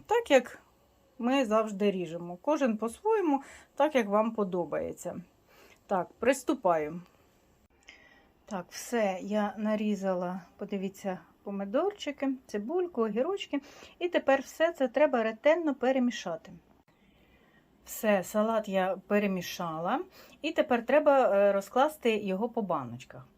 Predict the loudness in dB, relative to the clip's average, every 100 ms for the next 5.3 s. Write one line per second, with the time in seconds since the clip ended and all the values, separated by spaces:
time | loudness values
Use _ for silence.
0 | -20 -20 -20 -6 -4 0 2 4 2 4
1 | 4 4 2 2 -2 2 2 2 -2 _
2 | _ -12 -6 -2 0 0 -2 2 2 2
3 | -2 -8 -6 -6 -4 -4 -4 0 0 0
4 | -2 -2 -2 -2 0 0 -2 0 2 4
5 | 2 0 -2